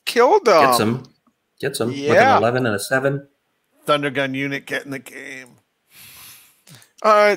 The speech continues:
Speaker 1: no, 'cause all the, I guess the dragon is what they're gonna kill, or contribute
Speaker 2: Probably.
Speaker 1: to the combat that kills.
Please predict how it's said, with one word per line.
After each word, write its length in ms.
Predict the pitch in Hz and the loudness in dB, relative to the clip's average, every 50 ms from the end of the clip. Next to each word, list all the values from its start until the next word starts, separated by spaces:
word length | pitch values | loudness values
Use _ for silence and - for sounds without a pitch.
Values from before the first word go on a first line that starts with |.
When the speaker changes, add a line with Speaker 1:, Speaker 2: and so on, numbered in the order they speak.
| 202 | -2
Speaker 1:
no, 400 | 202 190 220 240 254 254 240 214 | -4 -2 2 4 4 4 2 0
'cause 220 | 185 - 214 175 - | -2 -4 -4 -4 -2
all 320 | - - 180 196 202 208 | -2 0 0 0 0 0
the, 680 | 202 208 226 220 214 208 208 208 202 196 196 190 185 190 - | 0 0 0 0 2 2 0 0 0 0 -2 -4 -4 -4 -2
I 60 | 220 | -2
guess 160 | 208 254 - | 0 -2 -2
the 120 | - - 220 | -4 -6 -8
dragon 640 | 160 175 147 135 139 156 160 185 202 208 208 208 _ _ _ _ _ _ _ _ _ - - _ _ _ _ _ _ _ _ _ _ _ _ _ _ _ _ _ _ _ _ _ _ _ _ _ _ _ _ _ _ _ _ _ _ _ _ _ _ _ _ _ _ _ _ _ _ _ | -6 -2 0 0 0 0 -2 -2 -4 -4 -6 -10 _ _ _ _ _ _ _ _ _ -20 -20 _ _ _ _ _ _ _ _ _ _ _ _ _ _ _ _ _ _ _ _ _ _ _ _ _ _ _ _ _ _ _ _ _ _ _ _ _ _ _ _ _ _ _ _ _ _ _
is 140 | 170 156 156 | -18 -12 -10
what 140 | 170 170 - | -10 -8 -8
they're 100 | 180 170 | -8 -6
gonna 180 | 175 175 175 | -6 -8 -8
kill, 300 | 165 - 196 190 190 185 - _ _ _ _ _ _ _ _ _ _ _ _ _ _ _ _ _ _ - | -4 -2 -2 -2 -2 -4 -8 _ _ _ _ _ _ _ _ _ _ _ _ _ _ _ _ _ _ -8
or 340 | - 156 147 147 147 139 135 _ _ _ _ _ _ _ _ _ _ _ - - - | -4 -2 0 0 -2 -2 -6 _ _ _ _ _ _ _ _ _ _ _ -18 -18 -8
contribute 260 | - 196 175 170 165 170 | -2 0 2 4 4 4
Speaker 2:
Probably. 260 | - 98 - - - | 2 2 0 -2 -2
Speaker 1:
to 140 | - - 180 | -4 -6 -10
the 80 | 170 170 | -10 -6
combat 580 | - 185 170 170 165 170 175 170 170 - _ - | -2 -2 -2 0 0 2 2 2 0 -2 _ -4
that 180 | 180 175 - | -4 -4 -4
kills. 480 | - - 190 185 185 185 - - - | -2 -2 0 0 0 0 -2 -6 -8